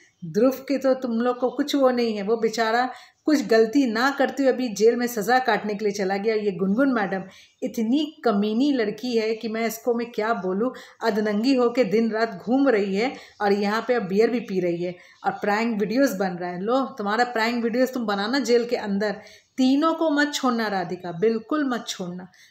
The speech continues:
तुम्हारे साथ बहुत नाइंसाफ़ी हुआ है और तुम्हारा ये लोगों ने यूज़ किया है। इनको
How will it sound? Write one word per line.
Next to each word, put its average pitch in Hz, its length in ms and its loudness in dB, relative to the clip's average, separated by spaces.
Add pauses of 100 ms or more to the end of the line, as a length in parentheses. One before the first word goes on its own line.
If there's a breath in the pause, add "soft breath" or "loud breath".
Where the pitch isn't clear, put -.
(100)
तुम्हारे 214 400 0
साथ 240 340 -2
बहुत 254 280 -2
नाइंसाफ़ी 190 680 -2
हुआ 214 200 -4
है 247 100 0
और 262 160 -4
तुम्हारा 208 320 -2
ये 220 180 0
लोगों 214 220 -2
ने 233 80 -4 (280)
यूज़ 247 280 2
किया 175 240 -6
है। 165 220 -12 (580 soft breath)
इनको 240 520 2